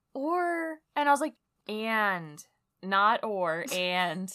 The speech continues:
Speaker 1: One
Speaker 2: So
Speaker 1: pint is not nine point six fluid ounces.
Speaker 2: That's what I thought. And I looked at it and I was
Speaker 1: <laughs>
Speaker 2: like, "That makes way more sense." I'm, like, drunk at this point when I'm saying that.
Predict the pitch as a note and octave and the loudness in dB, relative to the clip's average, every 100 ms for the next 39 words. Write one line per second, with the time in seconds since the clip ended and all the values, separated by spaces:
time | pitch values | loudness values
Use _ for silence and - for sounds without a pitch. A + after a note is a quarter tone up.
0 | - _ _ A3 A#3+ C4 - D4 D4+ - | -16 _ _ 0 2 2 0 -2 -2 -6
1 | C4 A3+ G#3+ G3+ G#3 G#3+ G3+ G#3 - G#3+ | -6 -2 2 2 2 -2 -2 -4 -6 -6
2 | G#3 - - F3 - G3 F#3 F#3 F3+ E3+ | -6 -8 -10 -10 -10 -8 -4 -2 -2 -2
3 | F#3 D#3+ C#4 C#4 D#4 C#4+ D4 D4 B3+ B3+ | -6 2 2 6 6 6 8 6 6 2
4 | - C#4+ C#4+ D#4 D#4 D4 D4 D4 C4+ C4 | 2 4 6 6 6 6 8 8 6 4
5 | C#4 - C#4 D4 D4+ - A#3+ C#4 C#4+ C#4 | 2 2 2 2 -2 -2 4 4 4 4
6 | C4+ C#4 D4+ C#4 B3+ C#4 D4 D4+ A#3 - | 2 2 2 2 4 4 4 4 0 -2
7 | F4 A3+ - - F#3+ F#3 - - F3 E3+ | -4 -4 -4 -10 -12 -14 -18 -16 -14 -16
8 | - - - _ _ _ _ _ _ _ | -20 -20 -20 _ _ _ _ _ _ _
9 | B3+ A3 F#3+ F#3 G#3+ G3+ F#3+ F3+ E3 E3 | -6 -6 -6 -8 -8 -8 -10 -12 -12 -12
10 | E3+ | -14